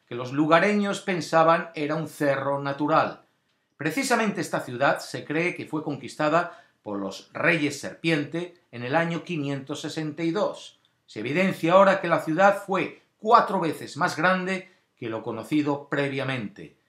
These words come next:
la ciudad maya más grande de la historia. Si hasta ahora se creía que las ciudades mayas estaban en buena parte aisladas y eran autosuficientes, este descubrimiento muestra que no,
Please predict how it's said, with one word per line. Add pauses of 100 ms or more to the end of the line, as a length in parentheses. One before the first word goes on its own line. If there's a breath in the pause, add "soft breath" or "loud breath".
(280)
la
ciudad
maya
más
grande
de
la
historia. (960)
Si
hasta
ahora
se
creía
que
las
ciudades
mayas
estaban
en
buena
parte (140)
aisladas
y
eran
autosuficientes, (320 soft breath)
este
descubrimiento
muestra
que
no,